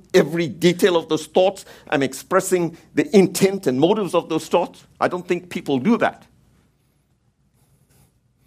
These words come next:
So we, I know what's in me. And that's a great verse for one reason.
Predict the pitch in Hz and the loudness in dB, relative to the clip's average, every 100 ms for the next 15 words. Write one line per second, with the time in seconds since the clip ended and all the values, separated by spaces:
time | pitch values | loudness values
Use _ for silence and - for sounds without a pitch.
0 | _ _ _ _ _ - 160 135 - _ | _ _ _ _ _ -4 0 0 -2 _
1 | _ _ 92 _ 127 175 190 - - - | _ _ -20 _ -2 0 0 -2 -18 -20
2 | _ _ - 196 202 196 151 - - _ | _ _ -2 -2 0 0 0 -2 -12 _
3 | _ _ _ _ _ _ _ _ - 139 | _ _ _ _ _ _ _ _ -2 -2
4 | 139 135 123 90 90 - _ _ _ _ | 0 -4 -4 -8 -12 -18 _ _ _ _
5 | _ - - 104 120 - 147 95 87 147 | _ -20 -6 2 2 2 -6 -12 -2 -2
6 | 156 131 123 110 - - 95 113 110 131 | -2 -4 -2 -4 -6 -4 -2 -2 0 -2
7 | 120 78 | -4 -10